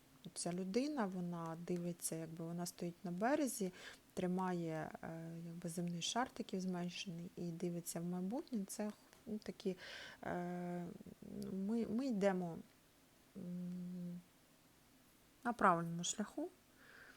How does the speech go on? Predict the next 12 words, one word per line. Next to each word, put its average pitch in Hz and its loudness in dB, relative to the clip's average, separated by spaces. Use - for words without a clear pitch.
І 190 2
тут 269 2
загалом, 196 4
от, 180 -4
стосовно 190 2
шляху 185 2
України 190 2
до 185 2
Європи, 240 2
я 202 2
бачу, 196 0
що - -6